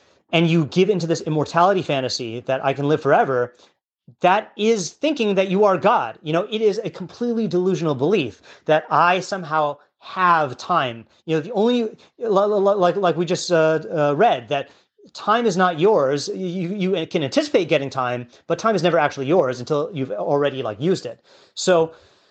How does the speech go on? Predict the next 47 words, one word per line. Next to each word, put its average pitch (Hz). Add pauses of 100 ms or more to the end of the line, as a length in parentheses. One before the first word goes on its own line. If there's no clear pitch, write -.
(600)
so 190
the 185
thought, 226
so 190
again, 170
to, 185
to 185
me, 214
the, 180
the, 165
the 151
revolutionary 160
idea 170
here 151
is 147
that, 139
that 139
only 226
God 180
has 170
time. 135
You 151
don't 220
have 170
time. 143
If 131
you 135
think 180
you 156
have 151
time, 180
you 143
think 131
you're 123
God, 107 (100)
<laughs> -
okay? 151 (320)
And 180
I 190
wanna 214
read, 208 (200)
uh, 160
from -
elsewhere 160
in 147
Berkman's 131
book, 120